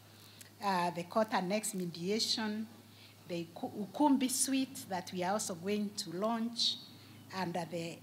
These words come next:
A J S auspices to create a peaceful,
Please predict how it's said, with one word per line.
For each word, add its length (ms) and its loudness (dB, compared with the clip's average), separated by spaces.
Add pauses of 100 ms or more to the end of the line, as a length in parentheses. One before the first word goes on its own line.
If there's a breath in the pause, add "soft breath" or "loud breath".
A 240 6
J 440 0
S 360 4
auspices 880 4 (400 loud breath)
to 80 -6 (120)
create 360 4
a 120 0 (120)
peaceful, 680 0